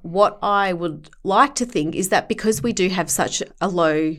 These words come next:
vacancy rate in stock on the market at the moment for tenants to rent, that we would see a lot of new investors coming in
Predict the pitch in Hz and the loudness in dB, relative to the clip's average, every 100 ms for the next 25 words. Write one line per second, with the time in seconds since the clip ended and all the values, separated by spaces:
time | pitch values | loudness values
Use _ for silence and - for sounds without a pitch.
0 | - - 170 208 226 233 190 165 156 190 | -10 -4 2 2 2 0 2 2 2 -4
1 | - - 170 - - 180 165 156 165 185 | -4 -2 -2 -4 -6 -4 -4 -4 -4 -4
2 | - 156 156 151 160 - 175 143 - 151 | -4 -4 -6 -6 -10 -8 -8 -8 -8 -2
3 | 170 107 - - - 175 170 160 165 - | 0 -2 -4 -8 -8 -4 -4 -2 -4 -4
4 | 170 160 147 160 160 160 156 175 170 185 | 0 0 0 -2 -4 -6 -6 -4 -2 -2
5 | 185 180 170 - - 165 156 - 170 233 | -4 -4 -6 -6 -8 -8 -8 -4 -2 -2